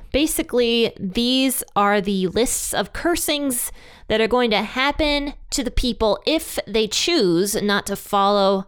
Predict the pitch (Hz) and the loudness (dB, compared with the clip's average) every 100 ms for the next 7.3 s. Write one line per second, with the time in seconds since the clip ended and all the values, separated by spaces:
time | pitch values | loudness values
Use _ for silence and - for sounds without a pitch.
0 | - - 185 190 175 175 - - 185 190 | -12 -10 -2 2 2 0 -4 -4 0 0
1 | - - - - - - - - 175 165 | 0 -4 -6 -4 -6 -14 -14 -8 -6 -2
2 | 262 269 254 226 208 214 202 196 180 165 | 0 0 0 -2 -2 0 2 2 0 -2
3 | 180 175 - - - - 240 247 381 403 | 0 0 -2 -6 -14 -2 0 2 2 2
4 | 339 - - 294 285 311 247 - 196 208 | 0 -2 0 0 2 2 0 0 2 4
5 | 233 247 - - - 208 202 233 - 240 | 2 -2 -16 -12 -4 -2 0 -2 0 0
6 | 175 190 190 190 185 190 180 160 170 175 | 2 2 2 2 2 2 0 0 0 0
7 | 170 196 | 0 2